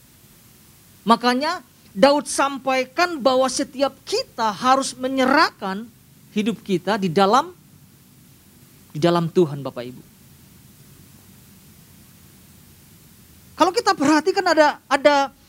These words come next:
kalimat yang mengatakan gini, "Pada waktu kita serahkan hidup kita, maka Ia akan bertindak." Itu ada di ayat lima. Ketika kita menyerahkan hidup kita, maka apa yang Tuhan lakukan?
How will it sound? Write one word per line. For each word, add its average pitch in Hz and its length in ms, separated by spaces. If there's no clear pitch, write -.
kalimat 320 320
yang 320 160
mengatakan 277 320
gini, 202 160
"Pada 285 320
waktu 285 320
kita 269 240
serahkan 277 480
hidup 392 400
kita, 196 640
maka 208 720
Ia 277 480
akan 262 480
bertindak." 330 880
Itu 233 160
ada 175 160
di 165 80
ayat 156 240
lima. 135 240
Ketika 302 320
kita 311 160
menyerahkan 311 640
hidup 320 320
kita, 240 400
maka 330 240
apa - 160
yang 349 80
Tuhan 320 240
lakukan? 294 400